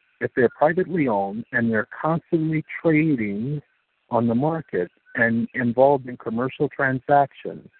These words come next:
they are prohibited from ex-, exercising any sovereign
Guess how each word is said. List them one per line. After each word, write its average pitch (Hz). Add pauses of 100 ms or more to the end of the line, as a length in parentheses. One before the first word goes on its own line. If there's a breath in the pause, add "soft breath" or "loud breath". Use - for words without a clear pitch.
(340 soft breath)
they 107
are 113
prohibited 110 (100)
from 104
ex-, 107
exercising 110
any 104 (100)
sovereign 104